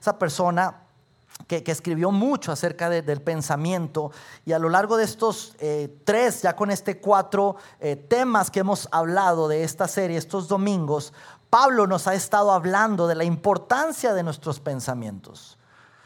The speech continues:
Y Pablo nos decía básicamente, "Eh, eh, amigos", si tú has venido los domingos anteriores,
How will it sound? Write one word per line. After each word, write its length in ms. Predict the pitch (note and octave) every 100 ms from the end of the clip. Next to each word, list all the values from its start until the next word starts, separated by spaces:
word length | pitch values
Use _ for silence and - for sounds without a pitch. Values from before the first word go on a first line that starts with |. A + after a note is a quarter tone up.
| -
Y 60 | E3+
Pablo 320 | A3+ C4 C#4+
nos 140 | B3+
decía 320 | G#3 - B3
básicamente, 640 | A#3+ A#3+ A#3+ A3 A3+ A3+ A3+
"Eh, 380 | A#3+ D#4 C#4+ G3
eh, 240 | D#4 C4+
amigos", 460 | F#3 C4 E4 C#4+ D#3 - -
si 160 | -
tú 100 | C#3+
has 80 | G#3+
venido 300 | A#3 A#3+ B3+
los 140 | B3 F#3+
domingos 400 | G3+ A3 A3+ A3+
anteriores, 640 | G3+ G#3 G#3+ A3 A#3 A3+